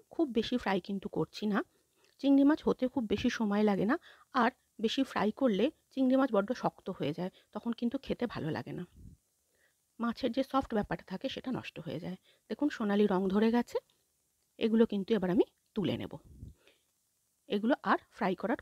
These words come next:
কোনো দরকার নেই। দেখুন কালার এসে গেছে সুন্দর। এবার এগুলো তুলে নেব। ওই কড়াতেই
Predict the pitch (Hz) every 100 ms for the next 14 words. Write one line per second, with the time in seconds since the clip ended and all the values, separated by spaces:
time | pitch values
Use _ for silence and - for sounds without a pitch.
0 | 175 240 220 - 127 147 180 _ - _
1 | _ _ 214 208 381 - _ _ _ _
2 | 208 196 185 - 202 190 202 196 208 370
3 | _ _ _ _ _ _ _ _ _ _
4 | _ - 196 196 180 190 440 _ _ -
5 | - - - 156 - - - _ _ _
6 | _ _ _ _ _ _ 277 339 - 247
7 | 247 277